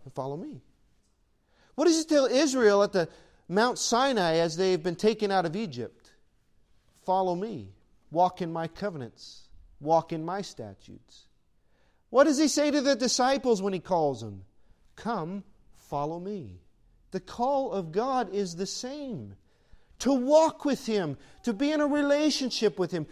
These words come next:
to serve him, to be faithful to him. And the Great Commission makes his sovereign purpose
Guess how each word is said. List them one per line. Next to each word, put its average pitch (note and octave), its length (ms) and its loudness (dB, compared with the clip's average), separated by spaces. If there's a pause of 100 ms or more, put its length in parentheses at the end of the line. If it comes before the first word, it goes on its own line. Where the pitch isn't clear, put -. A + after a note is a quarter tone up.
(180)
to C4+ 140 2
serve D4+ 560 2
him, A3 160 0
to G#3+ 80 -2
be A#3 120 -2
faithful B3+ 540 2
to A3 220 -6
him. G#2+ 360 -10 (4000)
And C3+ 160 -8
the C3 60 -6
Great F3 240 0
Commission D#3+ 500 -4
makes D#3 240 -4
his C#3+ 180 -6
sovereign D3 480 -2
purpose - 640 -10